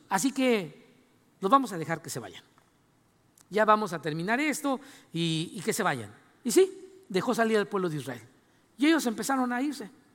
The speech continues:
Pero Faraón se enojó de nuevo y dijo, "No, no, no, no.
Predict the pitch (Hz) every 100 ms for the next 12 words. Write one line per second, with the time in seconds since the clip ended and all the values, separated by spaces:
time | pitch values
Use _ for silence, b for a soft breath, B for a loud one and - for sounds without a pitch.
0 | _ _ _ _ _ _ _ _ _ -
1 | 127 123 113 107 - _ _ _ _ _
2 | _ _ _ _ - 170 151 151 175 208
3 | 175 190 202 196 196 165 175 208 233 220
4 | 214 208 208 202